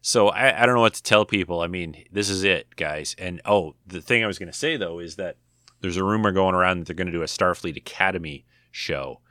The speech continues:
uh, which I don't, you know, they, they said a little not that long ago that they weren't gonna add any other new shows until, uh, one of the current series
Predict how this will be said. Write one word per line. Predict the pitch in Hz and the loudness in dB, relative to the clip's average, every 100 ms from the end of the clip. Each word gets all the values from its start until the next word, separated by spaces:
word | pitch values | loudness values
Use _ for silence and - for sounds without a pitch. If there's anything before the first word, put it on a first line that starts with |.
| _ _ _ _ _ | _ _ _ _ _
uh, | - 73 65 | -4 -2 -2
which | 90 104 | -2 -2
I | - 110 | -4 -6
don't, | 135 156 151 _ _ | -2 -2 -4 _ _
you | - 120 | -8 -4
know, | 117 104 | -2 -2
they, | 95 95 | -4 -8
they | 80 104 | -8 -4
said | - 165 | -2 0
a | 135 | 0
little | 107 98 80 73 _ _ 123 | 0 0 -2 -8 _ _ -10
not | 147 | -4
that | 120 92 | -2 4
long | 101 147 | 6 6
ago | 123 82 82 | 2 -4 -4
that | 82 87 | -4 -2
they | 98 | 0
weren't | 113 113 | 0 -2
gonna | 101 | -2
add | 92 95 | -2 -2
any | 92 92 | -2 -4
other | 87 85 | -4 -4
new | 85 101 101 | -4 -4 -4
shows | - 107 104 90 82 | -4 0 0 0 -4
until, | 85 76 87 | -8 -8 -6
uh, | 82 | -6
one | 78 82 90 95 | -8 -8 -6 -4
of | 82 | -6
the | |
current | - - 120 95 - | -8 -6 -4 -6 -6
series | - 80 76 73 | -8 -6 -8 -8